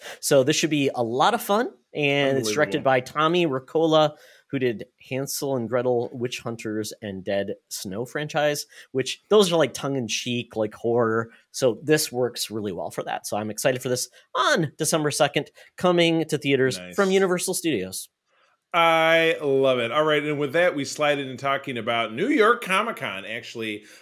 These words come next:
Speaker 2: uh, Todd, friend of the show, Kurt Krug is out, or Krug, excuse me, is, uh,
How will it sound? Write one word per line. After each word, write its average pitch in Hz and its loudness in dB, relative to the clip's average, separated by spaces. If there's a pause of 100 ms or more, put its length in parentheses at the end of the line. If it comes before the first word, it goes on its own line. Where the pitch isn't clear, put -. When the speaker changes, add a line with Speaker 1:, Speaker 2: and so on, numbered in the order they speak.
(120)
Speaker 2:
uh, 117 0
Todd, 139 -2
friend 143 -4
of 123 -6
the 123 -6
show, 123 -4
Kurt - -8 (380)
Krug 160 2
is 131 -2
out, 127 -2
or 110 -6
Krug, 131 0
excuse 127 -8
me, 120 -8
is, 117 -4
uh, 107 -4